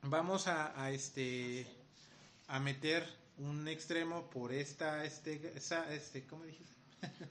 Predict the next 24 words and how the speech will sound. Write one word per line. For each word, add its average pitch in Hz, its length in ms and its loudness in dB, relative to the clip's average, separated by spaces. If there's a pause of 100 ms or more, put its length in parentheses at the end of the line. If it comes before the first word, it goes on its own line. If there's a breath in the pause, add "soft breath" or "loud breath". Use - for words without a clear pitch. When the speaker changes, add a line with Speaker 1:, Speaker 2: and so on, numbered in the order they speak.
(120)
Speaker 2:
Asa, 185 480 -2 (160)
Speaker 1:
Por 147 140 2
Speaker 2:
por - 20 4
Speaker 1:
esta 175 440 8
Speaker 2:
esa. 208 260 4
Speaker 1:
asa - 160 -4 (320 loud breath)
hasta 139 260 0
hacer 143 300 0
un, 156 280 -2
un 147 200 0
lazo, 214 300 4 (560)
como 123 400 -4
los 117 300 -10
de, 110 300 -12 (580 loud breath)
como 131 240 0
los 127 240 0
que 127 520 0
usan, 151 420 0
este, 123 460 -4
los, 113 520 -10 (640 loud breath)
los, 127 320 -2
este, 113 1080 -8
charros. - 580 4 (280)
Ujú. 170 300 -4